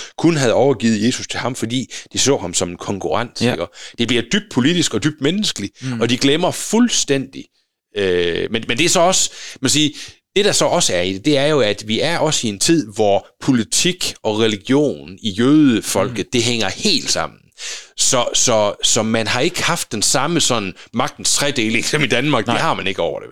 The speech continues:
Speaker 1: vel?
Speaker 2: Nej, nej, så de har jo frygtet for alting ved,
Speaker 1: Ja, ja.
Speaker 2: at, at Jesus
Speaker 1: Ja.
Speaker 2: rykker ved den
Speaker 1: Ja.
Speaker 2: religiøse dagsorden også.
Speaker 1: Ja, nemlig. Lige præcis, ikke?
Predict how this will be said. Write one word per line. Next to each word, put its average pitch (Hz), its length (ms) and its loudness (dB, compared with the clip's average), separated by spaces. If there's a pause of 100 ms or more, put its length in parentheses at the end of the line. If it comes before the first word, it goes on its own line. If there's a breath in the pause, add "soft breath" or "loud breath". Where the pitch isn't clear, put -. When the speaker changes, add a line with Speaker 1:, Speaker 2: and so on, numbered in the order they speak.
Speaker 1:
vel? 85 80 -14 (500 loud breath)
Speaker 2:
Nej, 156 140 -2
nej, 156 120 0
så 131 100 2
de 123 160 2
har 120 80 4
jo 107 100 2
frygtet 110 380 -2
for 110 100 0
alting 113 460 0
ved, 113 80 4
Speaker 1:
Ja, 120 120 2
ja. 104 80 0
Speaker 2:
at, - 160 -4
at 104 220 -2
Jesus 107 360 0
Speaker 1:
Ja. - 40 -4
Speaker 2:
rykker 117 240 2
ved 95 300 2 (140)
den 92 260 -2 (100)
Speaker 1:
Ja. 110 100 0
Speaker 2:
religiøse 107 560 2
dagsorden 92 540 0
også. 107 160 0
Speaker 1:
Ja, 107 80 0
nemlig. 117 280 0 (120)
Lige 127 120 2
præcis, 87 340 -2
ikke? 87 160 -4